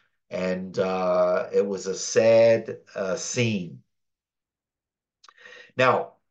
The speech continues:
let me bring out the special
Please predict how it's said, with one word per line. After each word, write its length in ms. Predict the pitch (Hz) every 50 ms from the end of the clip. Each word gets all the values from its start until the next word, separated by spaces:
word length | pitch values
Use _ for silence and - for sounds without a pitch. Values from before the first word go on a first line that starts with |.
| _ - -
let 200 | 127 131 151 165
me 300 | 180 180 170 160 - - -
bring 280 | 143 151 143 139 143
out 380 | 156 156 127 110 - - - _ _ _ _ _ _ _ _ _ _
the 400 | - 110 95 92 107 127 123 110
special 1160 | 101 - - - - - - - 156 170 175 175 - - - 170 160 170 175 165 160 160 _